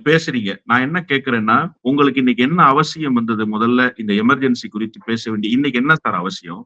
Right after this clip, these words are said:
எமர்ஜென்சி அறிவிக்கப்பட்ட நாள் என்று சொன்னா அதை பேசுவதற்கு மோடி இருக்கிறார். ஏற்கனவே மோடி பேசிட்டார். அமைச்சர் பெருமக்கள் இருக்கிறார். நீங்க நியூட்ரல்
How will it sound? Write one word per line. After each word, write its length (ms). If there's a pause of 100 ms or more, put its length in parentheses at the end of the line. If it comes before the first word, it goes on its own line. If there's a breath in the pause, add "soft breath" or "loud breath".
(500)
எமர்ஜென்சி 500
அறிவிக்கப்பட்ட 640
நாள் 260
என்று 200
சொன்னா 440
அதை 260
பேசுவதற்கு 720
மோடி 260
இருக்கிறார். 420
ஏற்கனவே 380
மோடி 360
பேசிட்டார். 480 (520)
அமைச்சர் 400
பெருமக்கள் 400
இருக்கிறார். 360
நீங்க 240
நியூட்ரல் 580